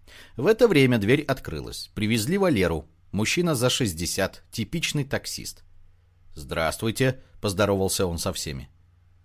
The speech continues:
"Здравствуйте, Валерий. Как вас по отчеству?" обратился к нему Козлов. "Вы присаживайтесь, пожалуйста". "Петрович", ответил он, садясь на свободное место. "А что я натворил?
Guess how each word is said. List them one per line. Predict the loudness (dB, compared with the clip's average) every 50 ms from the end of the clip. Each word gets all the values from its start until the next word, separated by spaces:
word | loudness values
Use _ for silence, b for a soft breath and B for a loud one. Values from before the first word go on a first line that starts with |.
| _ _ _ -20 _
"Здравствуйте, | -12 -10 -6 0 2 4 4 4 2 -2 -2 0 0
Валерий. | 0 2 0 0 -2 -4 -6 -10 -12 -18 _ _
Как | -2 -2 0 0
вас | -2 -4 -2
по | 0 2
отчеству?" | 4 4 4 2 -2 -6 -6 -8 -8 -8 -10 -10 -10 b b b b
обратился | -4 -2 0 0 0 0 -2 -2 -2 -4
к | -4 -2
нему | -2 -2 -2 -2
Козлов. | -2 -4 -6 -4 -6 -10 -12 -12 -18 _ -20 -20 _ _ _ _ _ _ _ _ _
"Вы | -2 0 0 2
присаживайтесь, | 2 0 0 0 2 0 0 0 0 -4 -4 -8 -12 -8
пожалуйста". | -6 -6 -6 -6 -8 -10 -12 -14 -16 -20 _ _ _ _ _ _ _ _ _ _ _ _ _ _ _ _ _ _
"Петрович", | -12 -10 -6 -4 0 2 2 2 2 0 -2 -4 -10 b b b b
ответил | b -10 -4 -4 -4 -2 -2 -4 -2 0
он, | 0 0 0
садясь | 0 -2 0 0 0 0 0
на | -4 -6
свободное | -4 -4 -4 -2 -2 -2 -2 0 0 0 0
место. | 0 -2 -4 -6 -6 -10 -12 -14 -14 -20 -20 _ _ _ _ _ _ _ _
"А | -6 -4 -4 -4
что | -4 -2 -2 0
я | 2 2 2
натворил? | 0 0 0 0 0 2 0 -2 -2 -6